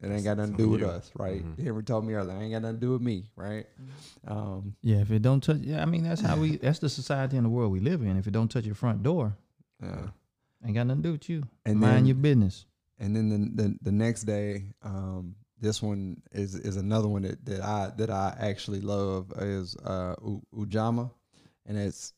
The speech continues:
Speaker 1: just cooperative economics, right? And we talk
Speaker 2: Yeah.
Speaker 1: about this when we work out sometimes,
Speaker 2: Yeah.
Speaker 1: especially with the Susu.
Speaker 2: Yeah.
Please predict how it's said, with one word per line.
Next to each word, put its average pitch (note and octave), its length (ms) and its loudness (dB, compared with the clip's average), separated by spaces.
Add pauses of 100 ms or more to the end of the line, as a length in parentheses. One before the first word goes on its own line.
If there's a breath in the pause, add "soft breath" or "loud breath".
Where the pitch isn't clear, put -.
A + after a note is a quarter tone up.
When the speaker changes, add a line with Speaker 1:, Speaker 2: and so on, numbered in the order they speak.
Speaker 1:
just G#2 260 -4
cooperative G#2 560 0
economics, F#2 640 -6
right? F#2 340 -2
And A2 140 0
we D3+ 100 8
talk B2+ 260 4
Speaker 2:
Yeah. B2 60 -2
Speaker 1:
about A2 200 0
this A2 180 -2
when A2 100 0
we G#2+ 120 0
work G#2+ 260 -2
out G2+ 220 0
sometimes, F#2 680 -4
Speaker 2:
Yeah. E2 120 -8
Speaker 1:
especially G#2 420 -8
with G#2 180 -8
the - 80 -14
Susu. G2+ 600 -2
Speaker 2:
Yeah. E2+ 220 -4